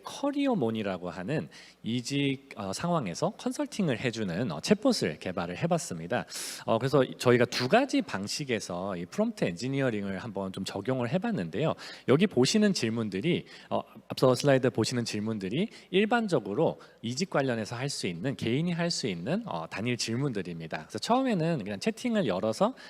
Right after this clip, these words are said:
그 질문을 할 수 있게 도와드렸던 상황인데 문제는 그렇게 질문을 하다 보니까 질문 길이가 너무 짧아서 좀 일반론적인 답변들이 나오는 이제 문제가 발생을 했습니다. 그래서 저희가 그 앞단에 진단이라는 거를 붙여서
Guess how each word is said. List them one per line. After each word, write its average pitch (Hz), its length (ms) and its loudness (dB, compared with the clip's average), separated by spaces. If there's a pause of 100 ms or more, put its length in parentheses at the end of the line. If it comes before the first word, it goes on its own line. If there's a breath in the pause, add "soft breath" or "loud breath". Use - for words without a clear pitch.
그 139 100 0
질문을 123 460 -2
할 202 180 -4
수 - 180 -6
있게 - 160 -6
도와드렸던 110 640 0
상황인데 120 640 -4 (280 loud breath)
문제는 165 320 4
그렇게 180 480 0
질문을 113 400 -2
하다 151 260 0
보니까 95 460 -4 (180 loud breath)
질문 180 320 0
길이가 135 300 -4
너무 95 240 -6
짧아서 185 640 -2 (220 loud breath)
좀 131 240 0
일반론적인 214 840 2
답변들이 120 640 -2
나오는 92 360 -4
이제 87 140 -6
문제가 113 340 -2
발생을 90 440 -6
했습니다. 120 580 -2 (280 loud breath)
그래서 120 120 -6
저희가 117 540 4
그 - 160 2
앞단에 123 600 0 (360 soft breath)
진단이라는 123 920 2
거를 92 240 -2
붙여서 120 560 -2